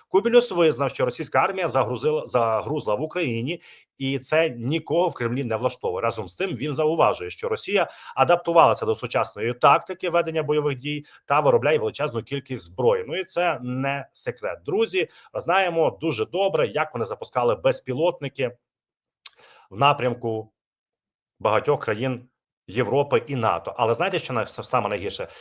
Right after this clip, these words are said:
Що реакція країн Є-, нато і Європи абсолютно беззуба.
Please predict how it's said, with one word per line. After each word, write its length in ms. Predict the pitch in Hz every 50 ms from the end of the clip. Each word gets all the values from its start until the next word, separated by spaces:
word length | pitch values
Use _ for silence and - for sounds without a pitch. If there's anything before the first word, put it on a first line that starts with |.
| - -
Що 280 | - - - 143 123 123
реакція 560 | 139 156 156 156 147 131 - - - 117 107
країн 300 | - - 120 117 113 107 104
Є-, 200 | 98 123 117 107
нато 380 | 117 131 123 117 110 - 107
і 140 | - - 120
Європи 400 | 110 113 117 160 196 190 - - 120
абсолютно 480 | 123 - - 151 170 160 - 131 110
беззуба. 720 | 101 90 87 117 117 117 - 85 92 104 92 80 90 85